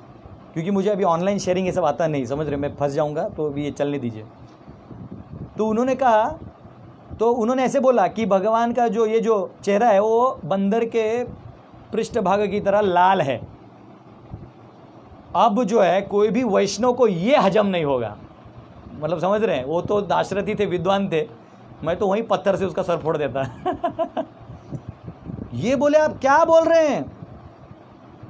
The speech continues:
हम्म, अजिताभ शेट्टी जी ने पेज शे-, शेयर किया है, तो उधर से आप देख सकते हैं, उन्होंने लिखा है। तो ये आप क्या कह रहे हैं शंकर? वो बोले, "आप क्या बोल रहे हैं? आप समझ रहे हैं? उपनिषद में ऐसा कोई श्लोक है ही नहीं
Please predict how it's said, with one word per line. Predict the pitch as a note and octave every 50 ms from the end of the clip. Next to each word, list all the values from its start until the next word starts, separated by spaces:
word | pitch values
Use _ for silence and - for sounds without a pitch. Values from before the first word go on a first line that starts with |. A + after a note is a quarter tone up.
| - - - - - - - - - - - - - D3
हम्म, | D3+ F#3+ - -
अजिताभ | E3+ D#3+ G3+ G3 A#3 A#3
शेट्टी | G3 - G#3 F#3 E3 A3+ G3+
जी | F#3 A3 G#3
ने | G#3 G#3+
पेज | G#3 - G#3+ G3+ G3 G3
शे-, | - - F#3+ F3+ -
शेयर | - F3+ F#3 F#3
किया | F#3 - E3+ E3+ F3+
है, | - -
तो | F3
उधर | D#3+ D#3+ E3
से | - -
आप | D#3+ D3
देख | C#3 D#3+ D3+
सकते | - D3+ C#3+ - D#3+
हैं, | D#3
उन्होंने | C#3+ C3+ C3+ C3+
लिखा | C3 B2+ B2 C3+
है। | C3 - - - - - - - - - - - - - - - - - - -
तो | C4 C#4 D4 D4 C#4 - - - - - - - - C#3
ये | E3+ B3+
आप | C#4+ D#4 A#3+
क्या | - - D4+ D#4+ F4 F4
कह | - F4+ F4
रहे | E4 E4+ E4+
हैं | E4 D#4+ D4+ C#4+ B3 - -
शंकर? | - - A#3 B3 B3 C4 C4+ B3+ A#3+ - -
वो | A3+ A#3
बोले, | A3 C4 C#4+ D4
"आप | D4 D4 - -
क्या | B3+ C#4 D4+ E4+
बोल | D#4+ D#4+ D#4+ D#4+
रहे | D#4+
हैं? | D#4+
आप | D4+ G#3+
समझ | - A#3+ A#3 D4 D#4 E4+
रहे | F4 E4+
हैं? | D4 G3 - - - - - - - - -
उपनिषद | A3+ G#3+ - D4 D4 D4 G3 D4 D4+
में | D4 D4+ D4+
ऐसा | C4 - D4+
कोई | D4 C#4+ D4+ D#4 C#4+
श्लोक | F#3+ - D4 D#4 D#4 A3
है | A3 C4
ही | D#4 E4+ F4
नहीं | F4+ D#4+ C4+ G3 C#3